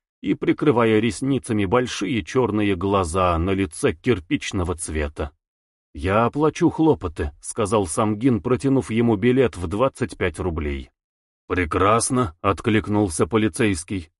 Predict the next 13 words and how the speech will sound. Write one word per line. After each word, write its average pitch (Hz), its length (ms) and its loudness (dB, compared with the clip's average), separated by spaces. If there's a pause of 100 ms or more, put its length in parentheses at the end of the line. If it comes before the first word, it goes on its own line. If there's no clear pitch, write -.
отдал 110 540 2
честь, - 560 -2
подняв 139 500 0
широкую 131 540 2
ладонь 120 480 2
к - 100 -16
плюшевому 113 640 0
черепу, 101 580 -2 (260)
и 226 80 -2
ушёл, 104 600 2
поманив 120 480 0
пальцем 98 520 -2
Фелицату. 85 880 -2